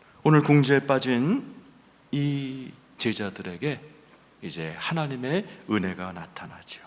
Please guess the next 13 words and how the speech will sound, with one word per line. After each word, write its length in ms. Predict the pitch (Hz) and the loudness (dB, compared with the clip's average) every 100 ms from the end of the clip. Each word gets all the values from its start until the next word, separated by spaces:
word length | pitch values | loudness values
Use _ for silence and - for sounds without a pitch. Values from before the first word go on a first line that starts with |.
| - - _ _ _ _ _ _ _ _ _ _ | -20 -20 _ _ _ _ _ _ _ _ _ _
이십오 440 | 113 110 - 95 92 | -4 -2 -2 -4 -6
절 400 | 85 85 170 160 | -4 -2 -2 -2
읽어보겠습니다. 960 | 95 85 85 82 76 - - - - - - | -4 -4 -8 -10 -12 -12 -14 -18 -20 -20 -20
자, 120 | - - | -12 -6
시작. 520 | - 80 95 214 - - - - - | -4 -4 0 -2 -2 -14 -18 -8 0
밤 400 | 95 104 101 104 | 2 4 2 0
사경에 760 | - 104 95 87 85 123 277 - - - - | 0 0 0 0 0 0 -2 -4 -16 -10 4
예수께서 680 | 113 120 123 127 113 117 - | 6 6 2 2 4 4 4
바다 280 | 98 101 | 2 4
위로 300 | 98 95 95 | 4 2 0
걸어서 640 | 87 80 82 139 214 254 - - - - | -2 -4 -2 0 0 0 -8 -20 -20 -6
제자들에게 1200 | - 98 101 98 98 95 92 87 87 92 92 90 | 2 4 4 0 -4 -4 -8 -8 -8 -10 -12 -12
오십니다. 720 | 92 - - 76 80 - - | -8 -4 -4 -6 -12 -16 -20